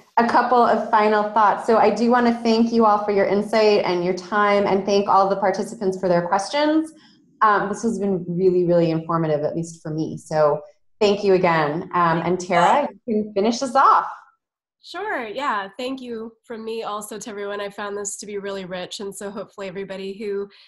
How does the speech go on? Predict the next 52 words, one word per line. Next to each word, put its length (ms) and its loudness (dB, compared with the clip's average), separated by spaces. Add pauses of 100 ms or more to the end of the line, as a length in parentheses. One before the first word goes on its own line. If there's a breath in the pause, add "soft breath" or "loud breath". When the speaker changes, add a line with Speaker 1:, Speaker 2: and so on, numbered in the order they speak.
(120 soft breath)
Speaker 2:
had 100 -6
a 80 -8
chance 320 -10
to 100 -10
join 260 -8
us 220 -10
today 240 -12
did 160 -14
as 220 -14
well. 420 -8 (500 soft breath)
Um, 440 -6
I 80 -4
just 220 -10
wanted 240 -6
to 100 -12
do 300 -10
a 40 -14
quick 300 -16
shout 320 -8
out 180 -8
about 220 -10
our 100 -8
next 380 -12
convening, 600 -10 (480 soft breath)
um, 160 -8
which 200 -10
is 100 -14
on 160 -8
April 300 -12
thirteenth, 580 -12 (320 soft breath)
and 140 -8
it's 160 -12
going 160 -10
to 40 -10
be 80 -10
focused 380 -12
on 160 -10
first 260 -10
year 120 -8
student 320 -10
success. 580 -12
So 80 -10
if 100 -12
you 80 -10
haven't 200 -10
had 100 -10
a 60 -8
chance 420 -10
to 120 -12
register 540 -10
for 180 -14
that, 340 0